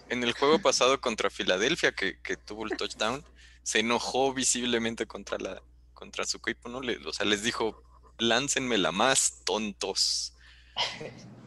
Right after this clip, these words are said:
Y no cayó bien eso en el equipo. Este,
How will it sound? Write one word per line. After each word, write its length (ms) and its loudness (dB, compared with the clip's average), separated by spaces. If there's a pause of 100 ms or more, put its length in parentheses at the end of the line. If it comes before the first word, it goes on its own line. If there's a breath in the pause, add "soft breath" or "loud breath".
(160)
Y 260 4
no 200 2
cayó 280 4
bien 220 4
eso 160 4
en 80 2
el 100 6
equipo. 680 4
Este, 600 4